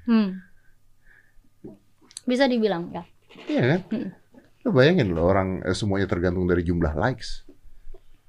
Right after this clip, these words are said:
Speaker 2: Loh, kalau orang ngepost di sosial media, likes-nya dikit, mereka stres, kortisolnya naik.
Speaker 1: Are you serious?
Speaker 2: Iya,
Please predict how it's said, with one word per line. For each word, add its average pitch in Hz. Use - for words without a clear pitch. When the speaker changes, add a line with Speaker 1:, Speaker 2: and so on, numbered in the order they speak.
Speaker 2:
Loh, -
kalau 143
orang 151
ngepost 143
di 117
sosial 104
media, 85
likes-nya 85
dikit, 101
mereka 117
stres, -
kortisolnya 98
naik. -
Speaker 1:
Are 226
you 339
serious? 233
Speaker 2:
Iya, 233